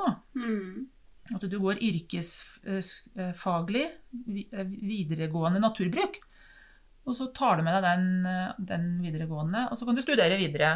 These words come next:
Speaker 1: på Evenstad eller på Ås. Ehm, jeg gjorde det <laughs> egentlig å fylle tida, ja, for jeg trodde jeg skulle gå på utmark, sånn som deg, Ida. Og så var det opptak skog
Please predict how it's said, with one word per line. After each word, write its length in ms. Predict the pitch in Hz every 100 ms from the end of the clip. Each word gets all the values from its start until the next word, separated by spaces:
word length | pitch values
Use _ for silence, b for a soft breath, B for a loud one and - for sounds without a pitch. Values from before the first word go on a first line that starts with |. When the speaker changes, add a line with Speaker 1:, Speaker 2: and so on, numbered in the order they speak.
| 165 - - - - -
Speaker 1:
på 120 | -
Evenstad 400 | 90 - - -
eller 120 | - -
på 140 | -
Ås. 220 | - - - - - - - - - - - - - -
Ehm, 720 | 214 220 226 226 233 233 220 - -
jeg 160 | 226 262
gjorde 220 | 254 160
det 100 | 214
<laughs> 40 | 226
egentlig 300 | 220 226 226
å 40 |
fylle 380 | - 220 220 185 185
tida, 300 | 175 175 262
ja, 80 | 208
for 120 | 196
jeg 80 | 202
trodde 180 | 262 180
jeg 60 | 175
skulle 180 | 180 170
gå 60 |
på 140 | 185 208
utmark, 540 | - 196 453 440 - -
sånn 180 | - 233
som 120 | 233
deg, 200 | 214 190
Ida. 180 | 180 359 - - - - - -
Og 40 | -
så 80 | 311
var 80 |
det 100 | 294 277
opptak 380 | - 233 233
skog 400 | - - 202 208